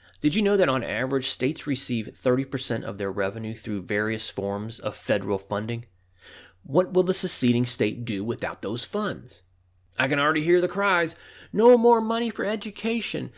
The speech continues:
welfare, infrastructure, or first responders." I look at it a little bit differently. The state's no longer being bullied or susceptible to extortion, coercion, and blackmail that the federal government relentlessly employs against them as they hang those federal dollars over their heads.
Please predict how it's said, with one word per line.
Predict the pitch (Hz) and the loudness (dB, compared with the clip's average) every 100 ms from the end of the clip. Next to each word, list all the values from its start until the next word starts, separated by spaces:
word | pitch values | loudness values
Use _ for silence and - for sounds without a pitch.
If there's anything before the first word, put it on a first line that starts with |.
| - - | -20 -6
welfare, | 180 226 226 - 170 139 127 - | -2 0 0 -2 0 0 -2 -2
infrastructure, | 233 226 202 - 170 131 - 131 | -2 -2 -4 0 0 0 -2 -2
or | 151 | -2
first | 160 254 254 - | 0 2 2 0
responders." | 233 - - 220 226 240 220 156 - - - _ _ _ _ _ _ _ | -4 -4 -2 0 0 -2 -2 -4 -8 -14 -16 _ _ _ _ _ _ _
I | 156 | 4
look | 202 208 | 4 6
at | 170 | 4
it | |
a | 143 | 4
little | 143 | 4
bit | 117 | 2
differently. | 131 165 - 71 65 _ _ _ _ _ | 2 2 2 -6 -10 _ _ _ _ _
The | 147 | 0
state's | - 220 | 2 2
no | 214 208 | 4 4
longer | 185 185 180 | 6 4 2
being | 165 170 139 | 2 2 4
bullied | 123 165 143 110 | 4 6 4 2
or | |
susceptible | 120 127 - 151 151 123 | 0 0 0 0 0 -2
to | 139 - | -4 -4
extortion, | 127 - - 160 143 - 80 | -6 -4 0 0 0 -6 -6
coercion, | - 123 131 147 131 | 2 4 6 4 0
and | 113 | -2
blackmail | 113 139 151 135 107 | 0 2 2 0 0
that | 123 | 0
the | 123 | -2
federal | - 135 147 | 2 2 4
government | 123 113 113 104 - - - - | 2 0 0 -2 -4 -12 -12 4
relentlessly | 143 135 143 151 160 147 143 139 | 6 8 4 2 -2 -2 2 2
employs | 139 135 110 110 107 | 2 -2 -2 -2 -2
against | 104 117 139 143 | -4 0 0 0
them | - 87 - - - - | -4 -8 -8 -18 -16 -2
as | 127 123 | 0 4
they | 139 | 2
hang | 135 147 143 151 156 | 2 -2 0 0 0
those | 123 101 104 | 0 0 -4
federal | - 131 156 180 175 | -4 -2 0 -2 -2
dollars | 165 202 165 127 | -2 -2 -2 0
over | 131 127 | 2 2
their | 131 | 0
heads. | 123 165 - - - | 0 -2 -6 -10 -18